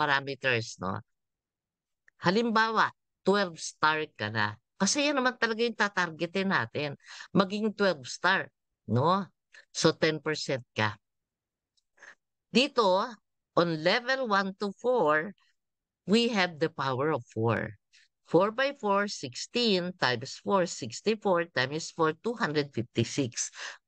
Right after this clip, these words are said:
people. Ayan, no po? At bawat isa, to bawat isa, nakaka-generate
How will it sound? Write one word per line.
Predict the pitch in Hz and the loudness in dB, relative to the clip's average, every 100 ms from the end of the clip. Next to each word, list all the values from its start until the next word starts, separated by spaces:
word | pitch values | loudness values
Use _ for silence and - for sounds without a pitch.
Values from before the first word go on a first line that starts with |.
| _ _ | _ _
people. | 220 220 - 135 101 95 _ _ _ _ _ _ _ _ _ | 0 0 -2 -2 -4 -6 _ _ _ _ _ _ _ _ _
Ayan, | - 117 160 165 107 - _ _ | -2 2 2 0 -4 -14 _ _
no | - 107 | -4 2
po? | 139 160 175 - - - - _ - | 4 2 0 -12 -20 -20 -20 _ -6
At | - - - _ _ _ _ _ - | -6 -12 -20 _ _ _ _ _ 0
bawat | 170 220 247 285 277 _ | 4 4 4 0 -2 _
isa, | 196 - 196 117 - _ _ _ | -10 -2 0 0 -8 _ _ _
to | 139 | 0
bawat | 120 123 127 135 127 | 2 2 2 -2 -8
isa, | - 165 117 - - - 175 | 0 2 0 -6 -20 -10 2
nakaka-generate | 202 208 254 294 311 233 175 190 233 247 196 151 151 | 2 4 2 2 -2 -6 -6 0 0 2 0 0 -2